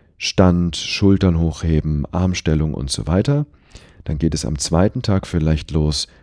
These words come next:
mit der Mimik. Hier sind die Bewegungen feiner. Und am dritten Tag fangt ihr dann zum Beispiel an,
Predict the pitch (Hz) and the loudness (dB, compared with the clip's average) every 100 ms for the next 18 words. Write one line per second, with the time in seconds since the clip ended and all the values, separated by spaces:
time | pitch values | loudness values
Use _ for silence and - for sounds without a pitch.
0 | _ _ - 78 80 69 71 107 165 170 | _ _ -6 0 2 2 2 0 2 0
1 | - 76 78 73 71 73 73 69 65 - | -2 -4 -2 -2 0 0 -2 -2 -6 -8
2 | - 80 98 139 170 - - _ - 87 | -6 -2 0 2 0 -2 -12 _ -8 0
3 | 85 78 78 85 101 - 170 - 147 - | 2 2 2 2 2 2 0 0 -2 0
4 | 104 98 78 85 113 - 92 92 - 76 | -2 0 0 0 0 -2 0 -2 -2 -4
5 | - 76 | -2 -4